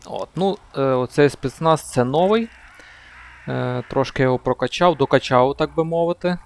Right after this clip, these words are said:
Ось, е, і будемо зараз тестувати. Виглядає він прикольно, скажу я вам, такий, знаєте, мобільний. Мобільний такий, знаєте, прикольний.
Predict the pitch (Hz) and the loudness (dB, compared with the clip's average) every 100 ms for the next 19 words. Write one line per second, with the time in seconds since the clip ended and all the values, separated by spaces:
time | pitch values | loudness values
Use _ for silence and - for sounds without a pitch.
0 | - - _ _ _ _ _ - _ - | -20 -20 _ _ _ _ _ -20 _ -10
1 | 143 147 151 151 - - - 143 143 143 | -4 0 0 -2 -6 -16 -6 -2 0 -2
2 | - 147 180 190 196 196 190 143 127 131 | -4 -4 -2 0 0 0 0 -4 -8 -2
3 | 147 147 151 123 120 120 123 - - 127 | -2 0 -2 2 2 2 -2 -10 -8 -8
4 | - 143 160 147 107 101 - _ _ _ | -2 2 2 2 -4 -10 -20 _ _ _
5 | - - - - - 127 135 151 170 185 | -20 -20 -20 -16 -4 2 2 6 6 6
6 | 165 - 160 - 135 127 143 - 143 135 | 2 2 0 2 0 0 -4 -6 -4 0
7 | 135 131 123 131 127 123 127 127 - 117 | 0 -2 -4 -10 -10 -8 -6 -6 -4 -6
8 | 120 120 117 120 - - _ - - - | -4 -6 -10 -16 -20 -20 _ -20 -20 -20
9 | - 127 143 135 131 123 123 135 151 - | -10 -2 -2 2 2 2 2 0 -2 -8
10 | - - 131 123 123 117 110 - 110 117 | -20 -16 -10 -6 -2 -2 -2 -6 -8 -6
11 | 110 113 117 - - 156 - 127 107 110 | -6 -4 -8 -6 -2 0 4 2 2 -8